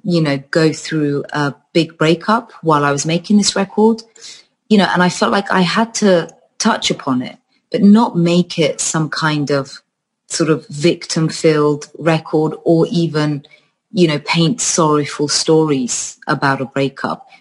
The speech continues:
but just represent love and that relationship the way it was,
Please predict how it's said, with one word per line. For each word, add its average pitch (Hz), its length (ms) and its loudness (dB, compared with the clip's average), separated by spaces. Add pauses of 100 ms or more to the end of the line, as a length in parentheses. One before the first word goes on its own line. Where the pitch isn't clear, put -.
(100)
but - 120 0
just 269 200 0
represent 180 800 0 (140)
love 156 640 0 (220)
and 156 260 -2
that 147 200 -2
relationship 151 1000 -2
the 147 80 -2
way 143 220 2
it 135 100 -2
was, 135 600 -2